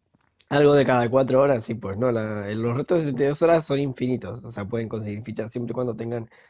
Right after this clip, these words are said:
si tienen gemas, si quieren ponerse a adelantar, tienen mucho oro, adelantan, adelantan, adelantan la comida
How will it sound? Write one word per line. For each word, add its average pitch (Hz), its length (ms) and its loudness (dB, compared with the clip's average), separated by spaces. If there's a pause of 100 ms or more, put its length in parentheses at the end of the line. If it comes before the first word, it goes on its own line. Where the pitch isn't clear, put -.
si 113 260 -8
tienen 147 280 2
gemas, 131 320 4
si 107 80 -6
quieren 127 200 2
ponerse 123 320 0
a 127 40 4
adelantar, 110 560 0
tienen 110 260 -6
mucho 113 300 -6
oro, 127 180 2
adelantan, 113 540 -2
adelantan, 117 440 -6
adelantan 117 480 -4
la 117 80 -4
comida 127 360 -6